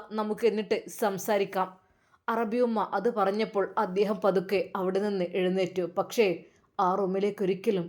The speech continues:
എനിക്ക് പ്രവേശനമില്ല. ഞാൻ അവളുടെ ഡ്രൈവറാണ്. അതെ, ഞാൻ അവളുടെ സെർവൻ്റാണ്. ഒരിക്കൽ പോലും അവളുടെ ഭർത്താവ് ആണെന്ന് ആരോടും പറയരുത് എന്നാണ് അവളുടെ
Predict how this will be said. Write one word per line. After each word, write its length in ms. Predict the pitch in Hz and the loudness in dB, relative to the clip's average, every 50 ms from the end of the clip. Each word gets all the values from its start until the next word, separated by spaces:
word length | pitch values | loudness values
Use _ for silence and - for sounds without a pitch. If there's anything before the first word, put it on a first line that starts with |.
| - | -6
എനിക്ക് 260 | - 196 185 180 185 190 | -6 -6 -6 -6 -6 -4
പ്രവേശനമില്ല. 760 | 185 185 180 175 175 190 175 - 240 226 208 190 175 175 170 165 - - - - _ _ _ _ - | -2 0 0 0 0 -2 -4 -4 -4 -2 0 2 4 4 4 4 2 0 -6 -20 _ _ _ _ -6
ഞാൻ 240 | 190 190 190 226 254 269 | -2 -2 0 0 -2 -2
അവളുടെ 340 | 233 196 214 208 196 214 220 | -2 -2 -2 0 2 2 2
ഡ്രൈവറാണ്. 760 | 196 170 185 185 180 185 185 185 226 226 202 175 170 170 175 170 - - _ _ _ _ - | 2 2 2 4 4 2 2 0 0 0 0 0 0 0 -2 -4 -8 -16 _ _ _ _ -6
അതെ, 240 | 196 185 175 175 165 165 - 208 | -4 -2 -2 -2 -4 -4 -4 -6
ഞാൻ 280 | 202 190 180 180 185 180 170 180 - _ _ _ _ _ - | -4 -2 0 0 0 -2 -2 -6 -10 _ _ _ _ _ 0
അവളുടെ 380 | 220 208 190 190 190 185 175 175 175 - | 2 4 4 4 4 4 2 2 0 -2
സെർവൻ്റാണ്. 760 | - - - 202 180 175 170 208 220 214 196 185 165 175 170 165 - - _ _ _ - | -6 -8 -4 -2 -2 0 0 0 0 0 0 0 0 0 -2 -4 -6 -12 _ _ _ 4
ഒരിക്കൽ 360 | 226 226 254 240 - 302 285 | 4 4 4 4 2 0 0
പോലും 340 | - 254 269 254 226 190 175 - - - - _ - | 2 6 10 10 10 10 6 0 -4 -10 -16 _ 2
അവളുടെ 400 | 214 208 196 214 220 208 190 196 170 - - - - | 4 4 4 4 2 4 4 4 2 2 -2 -8 -10
ഭർത്താവ് 600 | 170 190 214 180 151 - - 269 277 262 254 226 - - - _ - | -4 -2 0 0 0 0 2 4 4 6 6 4 2 0 -4 _ 0
ആണെന്ന് 420 | 196 214 226 240 240 226 196 185 - | 2 2 4 2 2 2 2 2 4
ആരോടും 460 | - 220 233 262 294 320 320 349 320 302 | 6 6 6 6 6 4 4 4 4 6
പറയരുത് 420 | 285 240 240 254 277 277 277 277 277 | 6 8 8 8 8 8 6 6 4
എന്നാണ് 340 | 247 240 247 226 202 180 170 180 - _ _ _ _ - | 6 6 4 2 2 2 0 -4 -8 _ _ _ _ 0
അവളുടെ 400 | 208 202 196 196 196 185 180 180 | 2 4 6 6 6 6 6 4